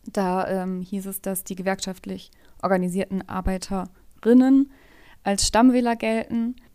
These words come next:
Diese Gesellschaftsschicht hat einfach immer mehr abgenommen und somit auch die Wählerschaft. Und heutzutage kommen einfach noch viele andere kurzfristige Faktoren auch dazu. Und,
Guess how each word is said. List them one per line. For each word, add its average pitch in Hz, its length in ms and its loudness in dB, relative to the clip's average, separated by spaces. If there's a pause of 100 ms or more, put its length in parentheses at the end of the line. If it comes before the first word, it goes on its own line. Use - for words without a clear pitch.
(120)
Diese 220 200 0
Gesellschaftsschicht 214 1120 0
hat 226 100 2
einfach 196 220 0
immer 214 120 0
mehr 214 160 2
abgenommen 254 480 2
und 202 140 -4
somit 202 260 -2
auch 202 140 -4
die 196 160 -6
Wählerschaft. 180 640 -4 (380)
Und 175 160 -4
heutzutage 202 560 -2
kommen 190 260 -4
einfach 185 440 -4 (140)
noch 196 160 -4
viele - 260 -2
andere 196 280 0
kurzfristige 220 640 0
Faktoren 190 440 -2
auch 175 200 -4
dazu. 202 580 -4
Und, 196 460 -2